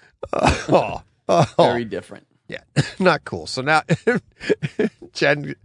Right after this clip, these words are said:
Speaker 1: Jen goes, "Why'd you tell him that?" Now he's just gonna be worried all the way to December. <laughs> I'm like,
Speaker 2: Yeah,
Speaker 1: "You're
Speaker 2: right? <laughs>
Speaker 1: right."
Speaker 2: You're
Speaker 1: Like,
Speaker 2: gonna be, like, stressing.
Speaker 1: you should have just wrote it down and handed it to me right as we were going into the reception. "Say this." "Oh, okay." <laughs>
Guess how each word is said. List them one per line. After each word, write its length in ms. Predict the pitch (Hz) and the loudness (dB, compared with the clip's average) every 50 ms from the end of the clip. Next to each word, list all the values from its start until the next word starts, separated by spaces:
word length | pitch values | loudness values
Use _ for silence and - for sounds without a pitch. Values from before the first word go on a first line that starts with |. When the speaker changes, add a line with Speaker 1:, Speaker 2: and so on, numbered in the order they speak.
| _ _ _ - - - - | _ _ _ -20 -20 -16 0
Speaker 1:
Jen 260 | - 156 143 143 139 | 2 2 2 4 2
goes, 360 | 135 131 127 117 113 - - _ _ _ _ _ _ _ _ | 2 2 2 2 0 -4 -10 _ _ _ _ _ _ _ _
"Why'd 260 | - 185 196 180 156 - | -4 -4 -4 -4 -4 -8
you 60 | - | -12
tell 300 | - - 113 104 104 104 101 | -6 -2 0 0 0 0 -4
him 100 | 101 98 | -6 -6
that?" 300 | 98 95 104 113 - - _ _ _ - | -8 -8 -8 -10 -10 -14 _ _ _ 0
Now 200 | 208 185 202 202 | 2 4 4 4
he's 120 | 277 139 | 2 0
just 160 | 170 220 - - | -4 -8 -4 -2
gonna 180 | 151 143 139 | -2 -2 -2
be 120 | 131 131 123 | -4 -4 -4
worried 380 | 113 117 120 127 120 117 107 101 | 0 2 2 2 2 0 0 2
all 160 | 107 113 120 | 2 2 2
the 60 | 123 | 2
way 140 | 123 123 127 | 0 -2 -2
to 100 | 120 120 | -4 -4
December. 640 | 110 123 120 - 120 104 101 101 92 95 - 107 - | -6 -6 -6 -4 -4 -4 -4 -4 -4 -6 -6 -6 0
<laughs> 60 | - | 0
I'm 460 | 339 - - _ - - - _ - | 0 0 0 _ -16 -16 -12 _ -8
like, 180 | - - - - _ | -6 -6 -8 -8 _
Speaker 2:
Yeah, 300 | 147 151 196 254 226 165 | 2 4 4 6 6 6
Speaker 1:
"You're 60 | - 202 | 6 6
Speaker 2:
right? 220 | 165 196 226 - - | 6 4 2 0 -4
<laughs> 0 | |
Speaker 1:
right." 140 | - - - 127 147 - 165 - | -10 -10 -6 -6 -6 -4 -6 -6
Speaker 2:
You're 120 | - 135 156 | -4 -2 -2
Speaker 1:
Like, 80 | 170 | 0
Speaker 2:
gonna 120 | 160 156 143 | 0 0 0
be, 160 | 135 139 139 | 0 2 2
like, 200 | 135 127 123 113 | 2 2 0 -4
stressing. 580 | - - - - 151 151 151 - 123 113 104 - _ _ - - - - - - _ _ - | -8 -12 -4 0 0 0 0 0 -4 -6 -8 -8 _ _ -12 -12 -10 -10 -12 -16 _ _ -10
Speaker 1:
you 80 | - 135 | -8 -8
should 180 | - - - 349 | -6 -2 0 0
have 80 | 330 | 0
just 160 | 262 294 208 139 | 0 -2 -4 -4
wrote 280 | 123 127 151 165 185 180 | 0 4 6 6 6 6
it 120 | 156 113 | 4 0
down 300 | - 120 127 151 165 156 | -2 0 2 2 2 2
and 100 | 139 123 | 0 0
handed 340 | 104 117 135 147 151 147 139 127 | 0 0 0 0 2 0 0 -2
it 60 | - | -2
to 100 | - 123 | -4 -4
me 160 | 120 117 113 | -2 -2 -2
right 220 | 104 107 117 127 | 0 2 2 2
as 200 | 110 127 127 104 | 2 0 0 0
we 80 | 120 131 | 0 2
were 180 | 127 123 127 113 | 2 2 2 4
going 280 | 123 123 127 127 123 | 4 2 2 2 0
into 160 | 135 135 143 | 0 0 0
the 100 | 135 135 | 0 0
reception. 640 | 127 120 107 - - 127 123 - - 98 87 82 82 | 0 -2 -2 0 0 0 0 0 -4 -8 -8 -8 -10
"Say 260 | - - 156 147 147 | -6 -2 2 2 2
this." 360 | 135 107 87 80 - - - - - | 2 0 -4 -8 -10 -16 -20 -4 0
"Oh, 200 | 143 123 98 101 | 0 0 0 -2
okay." 260 | 101 - 92 82 - _ _ _ _ _ _ _ _ | -6 -8 -12 -14 -14 _ _ _ _ _ _ _ _
<laughs> 80 | 196 | -12